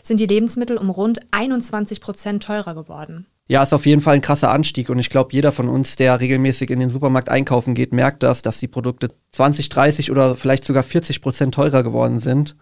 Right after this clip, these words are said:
Speaker 2: Und gerade für diejenigen, die sowieso nicht so viel Geld haben und extrem auf ihr Budget achten müssen, ist das natürlich fatal.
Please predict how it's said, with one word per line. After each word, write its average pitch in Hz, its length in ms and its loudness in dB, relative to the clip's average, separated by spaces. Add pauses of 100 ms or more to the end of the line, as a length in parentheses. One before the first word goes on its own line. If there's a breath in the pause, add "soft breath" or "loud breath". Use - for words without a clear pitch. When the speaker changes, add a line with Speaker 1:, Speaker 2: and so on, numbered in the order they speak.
(100)
Speaker 2:
Und 127 240 0
gerade 147 260 2
für 131 140 0
diejenigen, 143 580 6
die 135 120 -2
sowieso 127 340 2
nicht 147 160 4
so 131 100 0
viel 123 140 -2
Geld 127 260 0
haben 127 380 2
und 127 340 -4
extrem 147 480 2
auf 131 220 0
ihr 131 80 0
Budget 127 300 2
achten 127 260 -2
müssen, 139 400 0
ist 123 180 -6
das 127 140 -2
natürlich 131 360 0
fatal. 127 460 2